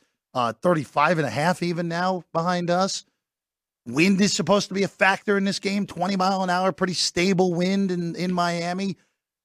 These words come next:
Uh, I, I have a, I have a tough time seeing, even with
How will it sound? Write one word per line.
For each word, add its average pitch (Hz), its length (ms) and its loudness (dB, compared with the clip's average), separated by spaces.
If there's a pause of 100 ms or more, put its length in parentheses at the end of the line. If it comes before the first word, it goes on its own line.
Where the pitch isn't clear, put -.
(140)
Uh, 160 280 0 (1080)
I, 160 220 -6 (500)
I 170 160 4
have 233 180 4
a, 139 120 0
I 202 80 2
have 302 120 -2
a - 40 -10
tough - 300 -6
time 165 260 -4
seeing, 151 320 -8
even 202 400 -2
with 151 200 -6